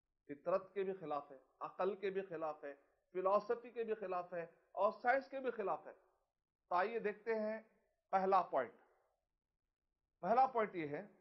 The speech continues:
कि अगर ईसा अलैहिस्सलातु वस्सलाम खुदा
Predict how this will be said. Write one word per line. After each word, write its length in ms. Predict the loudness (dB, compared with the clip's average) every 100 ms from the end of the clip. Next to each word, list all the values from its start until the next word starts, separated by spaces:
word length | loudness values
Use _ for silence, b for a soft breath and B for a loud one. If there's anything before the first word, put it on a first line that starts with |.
| _ _ _ -4
कि 40 | 0 0
अगर 340 | 2 2 2 -2 -12 _ _ _
ईसा 420 | -10 -8 0 4 4 2
अलैहिस्सलातु 760 | 2 0 0 0 0 0 -2 -4
वस्सलाम 540 | -4 -4 2 2 2 -2 _ _ _ _ _ _ _ _ _ _ _ _ _ _ _ _ _ _ _ _ _
खुदा 240 | -2 4